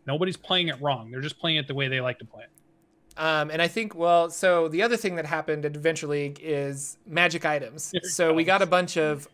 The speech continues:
Speaker 2: potions, uh, not a bunch, we got a potion of healing. Um, multiple people wanted it. So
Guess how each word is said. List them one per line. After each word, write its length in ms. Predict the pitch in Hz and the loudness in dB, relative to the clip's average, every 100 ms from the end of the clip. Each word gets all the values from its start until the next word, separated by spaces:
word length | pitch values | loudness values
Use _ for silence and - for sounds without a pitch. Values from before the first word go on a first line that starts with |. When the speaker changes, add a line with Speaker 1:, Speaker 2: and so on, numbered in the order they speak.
| - | -8
Speaker 2:
potions, 760 | - 208 202 156 147 147 - - | -2 0 0 -2 -2 -8 -10 -8
uh, 220 | 156 147 | -2 0
not 160 | 160 208 | 4 4
a 40 | |
bunch, 300 | 156 151 147 | 4 2 2
we 60 | 165 | 2
got 220 | 165 160 - | 2 2 2
a 160 | 180 | 0
potion 360 | 180 175 156 156 | 2 0 -2 -4
of 100 | 143 | -6
healing. 480 | 175 170 147 139 143 _ - - _ - | -4 -2 -2 -6 -12 _ -20 -20 _ -4
Um, 300 | 160 151 147 | 0 0 -4
multiple 440 | 160 196 233 190 180 | 4 4 4 0 -2
people 300 | 190 185 165 | 0 0 2
wanted 300 | 160 170 156 | 4 4 2
it. 280 | 143 151 - _ _ - | 0 -2 -8 _ _ -10
So 720 | - 170 160 156 151 147 | 0 4 6 6 4 0